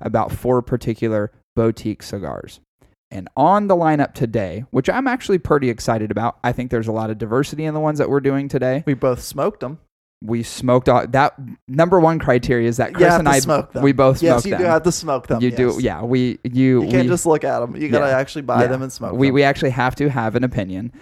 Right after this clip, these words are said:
Speaker 2: <laughs>
Speaker 1: Um, we have four different cigars that we're reviewing today. Now,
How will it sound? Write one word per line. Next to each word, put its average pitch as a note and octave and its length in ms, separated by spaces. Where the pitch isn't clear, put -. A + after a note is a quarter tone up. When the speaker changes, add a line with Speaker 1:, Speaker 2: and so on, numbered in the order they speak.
Speaker 2:
<laughs> G#3+ 200
Speaker 1:
Um, A#2 680
we C#3 180
have B2+ 460
four D#3+ 340
different D3+ 320
cigars A#2+ 340
that A#2+ 120
we're A#2 60
reviewing A#2 300
today. A2 280
Now, C3+ 260